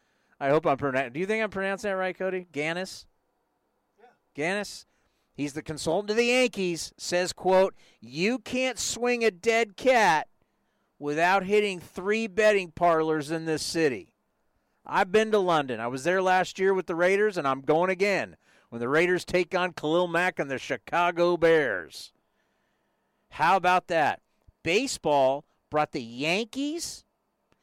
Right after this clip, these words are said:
and the Red Sox to London.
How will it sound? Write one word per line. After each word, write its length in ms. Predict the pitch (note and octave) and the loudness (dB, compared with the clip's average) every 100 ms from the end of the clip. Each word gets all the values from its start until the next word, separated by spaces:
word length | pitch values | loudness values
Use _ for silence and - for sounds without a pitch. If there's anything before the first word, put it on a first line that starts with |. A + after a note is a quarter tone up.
| _ _ | _ _
and 200 | F3+ F3+ | -6 -2
the 80 | D#3+ | -2
Red 440 | C3+ C#3+ F#3 F#3+ | -2 2 2 2
Sox 500 | - F#3+ E3 C#3+ - | -4 -2 0 -2 -4
to 160 | - E3 | -8 -6
London. 560 | D3+ D#3 D#3 A2 D#2+ | 0 0 0 -4 -10